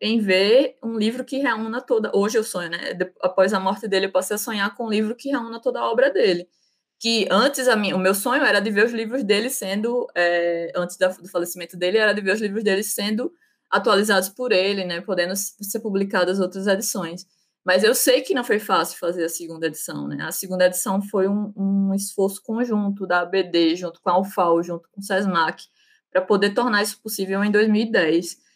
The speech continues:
né? Que foi um momento também que se fez uma homenagem ao Elinaldo no lançamento dessa segunda edição do Panorama do Cinema Alagoano. Foi quando também Pedro da Rocha, é, fez o filme em homenagem a ele, O Catador de Fotogramas, né?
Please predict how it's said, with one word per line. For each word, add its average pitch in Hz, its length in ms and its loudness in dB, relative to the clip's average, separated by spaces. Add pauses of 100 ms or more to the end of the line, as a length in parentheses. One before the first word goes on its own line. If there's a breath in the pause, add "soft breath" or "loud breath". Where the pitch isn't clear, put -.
(200)
né? 165 240 -4
Que 190 100 -10
foi 196 180 0
um 208 60 2
momento 208 380 0
também 196 400 0
que 180 580 -6
se - 160 -2
fez 214 420 2
uma 185 280 0
homenagem 180 500 0
ao 170 120 -2
Elinaldo 170 500 -2
no 175 120 -10
lançamento 170 560 -6
dessa 165 360 -4
segunda 165 580 -4
edição 165 340 -6
do 147 80 -8
Panorama 156 440 -6
do 156 40 -16
Cinema 160 240 -10
Alagoano. 165 440 -2
Foi 170 160 -2
quando 170 280 0
também 175 320 -6 (440)
Pedro 175 200 6
da 170 140 4
Rocha, 180 420 0 (380 loud breath)
é, 156 240 2
fez 175 460 0
o 180 180 -6
filme 175 300 -6
em 175 40 -4
homenagem 175 500 0
a 170 120 0
ele, 170 180 2
O 170 60 -2
Catador 170 340 0
de 165 80 -10
Fotogramas, 170 760 -6 (480)
né? 147 260 -4